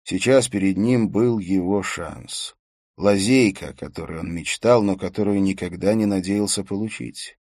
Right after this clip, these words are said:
Разрешение трахнуть Улу Сварт. "У тебя есть спальня, где мы могли бы это сделать?" Он посмотрел на нее и кивнул. Она улыбнулась,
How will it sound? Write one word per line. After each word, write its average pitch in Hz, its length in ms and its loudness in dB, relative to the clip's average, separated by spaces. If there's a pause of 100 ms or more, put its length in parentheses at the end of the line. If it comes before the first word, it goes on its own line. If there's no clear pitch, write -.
(260)
Разрешение 113 960 2
трахнуть 90 720 -6 (140)
Улу 73 500 -10
Сварт. - 520 -12 (520)
"У 110 60 -14
тебя 131 180 0
есть 202 220 -2
спальня, 107 420 -4 (300)
где 113 180 0
мы 113 120 2
могли 107 280 -2
бы 104 120 -4
это 107 160 -12
сделать?" 113 520 -8 (460)
Он 85 160 -10
посмотрел 90 640 -2
на 107 100 2
нее 95 500 2 (360)
и 87 140 -4
кивнул. 76 640 -10 (500)
Она 110 220 0
улыбнулась, 110 720 2